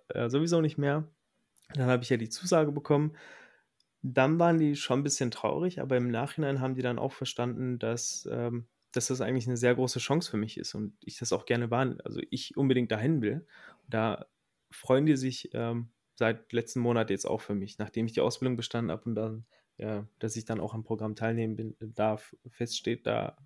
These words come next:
ähm, habe ich sehr viel Unterstützung von ihnen bekommen. Bei meinen Freunden war das sehr überraschend für die, würde ich sagen, weil ich habe, ähm, die Bewerbung erstmal nicht gesagt.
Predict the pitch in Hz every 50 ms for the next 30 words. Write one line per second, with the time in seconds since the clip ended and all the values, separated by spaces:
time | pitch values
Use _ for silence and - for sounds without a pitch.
0 | _ _ - - - - - - 123 117 - _ _ _ 123 120 120 113 - 120
1 | 113 - - 113 113 117 - - _ _ _ _ _ _ _ _ - 139 131 -
2 | 117 107 - - 107 - - 113 - - 107 104 101 104 104 101 - - - 95
3 | - _ _ _ _ _ _ _ - 131 131 135 151 160 156 156 - - 156 170
4 | 190 233 254 208 170 165 160 165 160 156 - - - - - - _ _ _ _
5 | _ _ _ _ _ _ _ _ _ _ - 131 127 135 131 127 - 127 131 131
6 | 117 123 123 - - 202 202 208 - - - - 165 165 180 190 185 190 175 180
7 | 180 175 - 180 170 180 196 214 220 - - 131 131 123 135 135 135 - _ _
8 | _ _ - - - _ _ _ - 139 127 123 123 123 123 127 127 123 127 120
9 | 123 120 131 139 147 147 147 139 143 - - - _ _ - - - 135 - -
10 | 131 127 123 120 - - 120 117 120 143 165 - - -